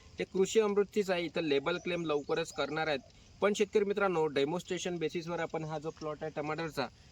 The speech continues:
या अख्ख्या प्लॉटवर आपण याचे चार स्प्रे घेतलेले आहेत. त्याच्यानंतर जो रिझल्ट मला पाहायला मिळाला ना,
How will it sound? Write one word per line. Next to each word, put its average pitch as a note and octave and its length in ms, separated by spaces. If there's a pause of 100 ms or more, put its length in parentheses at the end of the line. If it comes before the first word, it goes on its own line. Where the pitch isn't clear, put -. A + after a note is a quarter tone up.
(120)
या E3 80
अख्ख्या F#3+ 240
प्लॉटवर F3 440
आपण F3 280
याचे F3 340
चार D#3+ 280
स्प्रे F3 260
घेतलेले C#3+ 380
आहेत. - 240 (460)
त्याच्यानंतर G#3 500
जो G#3 200
रिझल्ट F3+ 380
मला F#3 240
पाहायला F#3 300
मिळाला F#3 280
ना, D3+ 120